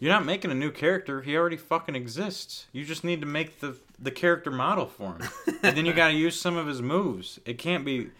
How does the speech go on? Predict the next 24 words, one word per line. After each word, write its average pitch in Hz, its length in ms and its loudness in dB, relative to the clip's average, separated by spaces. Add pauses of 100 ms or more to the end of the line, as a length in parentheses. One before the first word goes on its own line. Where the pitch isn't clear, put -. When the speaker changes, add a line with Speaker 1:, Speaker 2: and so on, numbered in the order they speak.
(320)
Speaker 1:
like, 120 260 -2 (160)
I 139 80 2
don't 151 160 2
program 127 460 0
video 104 300 -2
games, 87 400 -8 (240)
but 104 80 -6
one 127 260 -2
character 113 460 0
cannot 92 280 -8
be 95 120 -6
that 87 160 -6
hard, 82 300 -6 (300)
especially 143 520 -2
when 120 220 0
he 113 160 -4
<laughs> - 20 -8
already 123 500 0
exists 107 800 -6
in 113 120 -2
a - 40 0
Speaker 2:
Right. 92 100 0
Speaker 1:
universe. 92 640 -4
Like, 98 340 -6